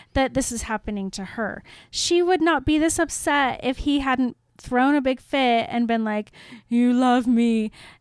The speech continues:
That it spiraled so far out of control that now she's having a full-on, like, meltdown. This is all completely unnecessary. If he had just let her go, like a decent best friend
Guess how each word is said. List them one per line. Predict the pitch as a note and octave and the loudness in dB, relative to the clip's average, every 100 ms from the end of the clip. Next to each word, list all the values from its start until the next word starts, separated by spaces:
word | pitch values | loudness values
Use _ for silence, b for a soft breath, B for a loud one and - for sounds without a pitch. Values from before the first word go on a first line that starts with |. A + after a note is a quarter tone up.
| _ | _
That | A#3 C4 C#4+ E4+ - - | -4 0 2 2 -2 -8
it | - - C#4 | -6 -2 -2
spiraled | - - C#4+ D#4 D#4 B3+ | -4 -2 2 2 2 0
so | - - D4 F4+ | -2 0 0 0
far | - D#4+ E4 D#4 | -2 0 2 2
out | A#3 A#3 | 2 0
of | |
control | - B3 - - G#4 F4 | -4 -6 -6 -4 0 2
that | A#3+ A#3 | 2 0
now | A#3+ A#3+ D#4 | 0 0 0
she's | - C#4 | -2 -2
having | A#3+ A#3 A#3 | 0 0 0
a | A3+ | -2
full-on, | - F4 G4+ G4 F4+ | -2 -2 0 0 0
like, | D#4+ C4 | -2 -2
meltdown. | A#3+ B3 D#4 A#4+ - G#3+ A3 - B B | -2 0 0 -2 -2 -2 -2 -6 B B
This | G4 G#4 | -2 -2
is | F#4 | -2
all | - F#4 | 0 0
completely | - F4+ F4 C#4+ C4+ | 0 -2 -2 0 0
unnecessary. | B3+ B3 C#4 D4+ - F#3+ G2+ - B B B | 2 0 0 -4 -4 -6 -6 -10 B B B
If | D4+ C#4+ | -2 0
he | E4 | 0
had | E4+ E4+ | 0 0
just | D4 - | 0 2
let | A3+ A#3 | 0 2
her | B3 | -2
go, | A#3 C4 D4 G3+ F#3+ G#3+ B B B | -2 0 2 2 0 -4 B B B
like | A#3 | -2
a | A#3+ A3 | 0 -2
decent | A3+ A#3+ C4 C4+ A#3 A3 - - _ - | -2 -2 -2 -2 -4 -6 -14 -20 _ -12
best | A3+ A3 A3 - | -4 -2 -2 -6
friend | - - A#3+ G#3+ G3 G3+ G#3+ | -8 -2 0 0 -2 -4 -6